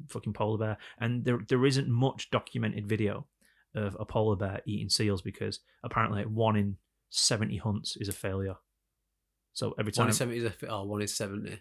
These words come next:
Speaker 2: is a success.
Speaker 1: Sorry, one in seventy is <laughs> proper efficient killers, polar bears.
Speaker 2: <laughs>
Speaker 1: Never fail.
Speaker 2: Ninety-nine point five percent
Speaker 1: <laughs>
Speaker 2: success
Speaker 1: Yeah.
Speaker 2: rate.
Speaker 1: If a polar bear looks at you, it's gonna kill you. <laughs> No, yeah, so, uh,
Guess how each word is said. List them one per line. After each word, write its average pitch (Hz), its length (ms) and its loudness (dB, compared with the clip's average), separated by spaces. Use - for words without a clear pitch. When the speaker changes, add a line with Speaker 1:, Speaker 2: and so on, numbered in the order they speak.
Speaker 2:
is 104 160 -12
a 98 60 -10
success. - 460 -12
Speaker 1:
Sorry, 107 380 4
one 113 180 2
in 107 60 2
seventy 107 300 0
is 95 140 -4
<laughs> - 340 -10
proper - 220 -2
efficient - 380 -2
killers, 123 240 0
polar 117 220 2
bears. 101 320 4
Speaker 2:
<laughs> - 760 8
Speaker 1:
Never 156 300 10
fail. 143 380 8
Speaker 2:
Ninety-nine 139 480 6
point 143 240 4
five 135 280 4
percent 143 320 6
Speaker 1:
<laughs> 202 160 0
Speaker 2:
success - 460 10
Speaker 1:
Yeah. 233 40 10
Speaker 2:
rate. 247 240 10
Speaker 1:
If - 240 6
a 156 100 8
polar 147 280 8
bear 117 140 10
looks 117 240 4
at 117 80 0
you, 98 100 2
it's 104 160 0
gonna 101 160 4
kill 101 220 0
you. 107 80 -4
<laughs> 185 60 8
No, 156 100 10
yeah, 143 180 12
so, 120 240 10
uh, 110 80 10